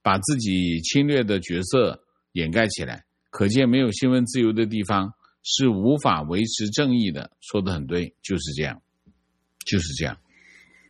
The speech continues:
没有新闻自由的地方，那是没有社会公义，一定是这样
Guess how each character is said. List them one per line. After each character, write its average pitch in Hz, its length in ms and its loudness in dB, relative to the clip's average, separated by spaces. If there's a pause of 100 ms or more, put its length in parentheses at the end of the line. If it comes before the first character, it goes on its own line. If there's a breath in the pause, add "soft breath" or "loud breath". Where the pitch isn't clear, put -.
(180 soft breath)
没 92 340 4 (140)
有 82 260 2
新 143 320 0
闻 127 200 4
自 123 180 -2
由 104 180 4
的 110 120 2
地 104 220 -2
方， 90 380 -4 (1200)
那 113 240 2
是 92 440 -2
没 82 300 0
有 90 240 0
社 123 260 0
会 101 120 -2
公 110 240 2
义， 135 220 -4 (220)
一 95 220 0
定 143 200 0
是 92 160 -2
这 87 140 -2
样 76 240 -6